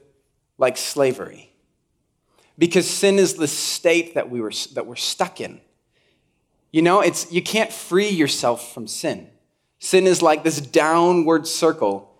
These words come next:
Um, it's like addicts. When they start on one drug, they only need a little. But as they continue, they need more and more and more,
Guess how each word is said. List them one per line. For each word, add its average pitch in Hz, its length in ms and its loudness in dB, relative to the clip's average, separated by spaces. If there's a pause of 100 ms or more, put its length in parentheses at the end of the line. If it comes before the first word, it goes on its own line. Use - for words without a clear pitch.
(320)
Um, 110 440 -6 (460)
it's 156 180 -2
like 175 260 2
addicts. 156 600 -4 (640)
When 151 140 2
they 147 80 4
start 170 500 2
on 143 200 -2
one 147 200 2
drug, 135 300 2
they 127 80 2
only 131 180 -2
need 135 120 -2
a 123 60 0
little. 120 380 0 (840)
But 139 100 -2
as 135 100 2
they 123 120 -2
continue, 127 640 -4 (500)
they 123 80 -10
need 127 160 -4
more 120 520 0 (460)
and 113 140 -12
more 113 440 -4 (360)
and 117 160 -6
more, 113 400 0